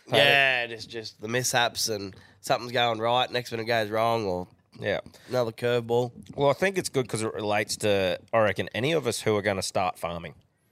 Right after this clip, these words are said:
Speaker 1: Like, it, that'd be like anyone who just decides to go do something that they don't know about. You're gonna find all of those things out, aren't you?
Speaker 2: Yeah, I just, uh, I appreciate that unscripted comedy.
Speaker 1: Yeah, it is
Speaker 2: Mm.
Speaker 1: good, eh?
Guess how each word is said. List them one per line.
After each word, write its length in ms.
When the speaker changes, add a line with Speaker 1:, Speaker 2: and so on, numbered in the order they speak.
Speaker 1:
Like, 220
it, 100
that'd 200
be 100
like 260
anyone 440
who 80
just 220
decides 420
to 80
go 200
do 280
something 540
that 140
they 120
don't 220
know 200
about. 320
You're 140
gonna 220
find 380
all 240
of 80
those 260
things 300
out, 200
aren't 260
you? 80
Speaker 2:
Yeah, 160
I 120
just, 140
uh, 260
I 180
appreciate 500
that 180
unscripted 720
comedy. 460
Speaker 1:
Yeah, 280
it 200
is 180
Speaker 2:
Mm. 40
Speaker 1:
good, 180
eh? 220